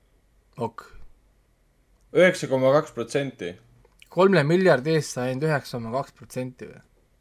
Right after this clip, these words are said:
Speaker 2: Aga see pani ta siis, äh, Twitteri board of directors, äh, siin, äh, hulka.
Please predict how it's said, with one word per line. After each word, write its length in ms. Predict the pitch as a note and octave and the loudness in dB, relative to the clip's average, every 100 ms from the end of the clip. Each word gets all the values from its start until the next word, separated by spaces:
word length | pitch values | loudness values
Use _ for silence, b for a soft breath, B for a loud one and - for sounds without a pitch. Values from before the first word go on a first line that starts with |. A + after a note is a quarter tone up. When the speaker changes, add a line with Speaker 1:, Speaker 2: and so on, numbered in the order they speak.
| _ - | _ -6
Speaker 2:
Aga 140 | C#3+ | 2
see 160 | E3+ D#3+ | 2 6
pani 220 | E3 D3+ | 4 4
ta 80 | B2+ | 2
siis, 300 | C3+ C3+ B2 - C3 | -2 -4 -4 -4 -2
äh, 380 | B2 B2 B2+ B2+ | 0 2 0 -2
Twitteri 480 | D3+ E3+ E3 A#2+ A#2 | -2 -2 0 2 2
board 300 | A#2 D3 C3+ A2+ | 4 4 4 -2
of 60 | |
directors, 680 | - A#2+ C3+ - G#2 G2 - A2 | 0 0 0 -2 -4 -6 -10 -2
äh, 460 | G2 G2 F#2+ F2+ | 0 2 0 -2
siin, 400 | G2+ G2+ F#2+ F#2+ | -8 -10 -10 -10
äh, 1080 | F#2+ F#2+ F#2 E2+ E2 D#2+ E2 E2 - - - - | -8 -6 -6 -8 -10 -12 -14 -16 -16 -18 -20 -4
hulka. 340 | C#3 C3+ - | -4 -2 -4